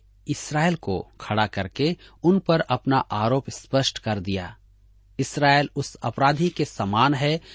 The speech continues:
जो खड़ा होकर अपना दंड सुनने की प्रतीक्षा कर रहा हो।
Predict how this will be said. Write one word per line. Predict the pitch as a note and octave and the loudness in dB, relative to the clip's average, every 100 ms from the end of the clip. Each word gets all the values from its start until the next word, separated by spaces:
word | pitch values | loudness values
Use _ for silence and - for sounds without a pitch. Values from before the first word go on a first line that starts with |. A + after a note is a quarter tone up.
| - A#2+ | -12 0
जो | E3 | 0
खड़ा | E3+ - F3 | 0 2 4
होकर | F#3 D#3 C#3+ D#3 D#3 | 4 2 0 0 0
अपना | B2+ - C3 A#2 | -4 -2 -2 0
दंड | F#2+ D3 B2+ F#2 F#2+ - _ | -2 -2 -2 -4 -10 -20 _
सुनने | - F3 F3+ G3+ | -2 4 4 4
की | F3+ D3 | 0 -4
प्रतीक्षा | - A2+ - A2 - | -2 -4 -4 -2 -2
कर | C3 A#2 | -2 -2
रहा | G2 F#2 B2 | -4 -2 -2
हो। | G#2+ F2 - | -2 -8 -12